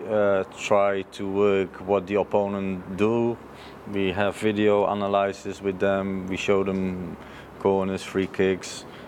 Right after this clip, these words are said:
the way they press us, the way they press the goalie. So you take the calmness, or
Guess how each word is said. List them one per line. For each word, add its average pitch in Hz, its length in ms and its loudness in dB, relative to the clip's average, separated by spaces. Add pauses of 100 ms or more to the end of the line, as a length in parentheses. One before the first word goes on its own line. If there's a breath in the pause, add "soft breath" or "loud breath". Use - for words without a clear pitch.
(140)
the 95 100 0
way 95 300 2
they 90 180 0
press 92 400 -2
us, 90 340 -2
the 90 140 0
way 92 180 2
they 90 120 -2
press 92 280 0
the 90 120 -6
goalie. 90 360 2
So 92 160 2
you 92 160 0
take 95 300 0
the 92 80 -2
calmness, 95 640 -2
or 92 480 0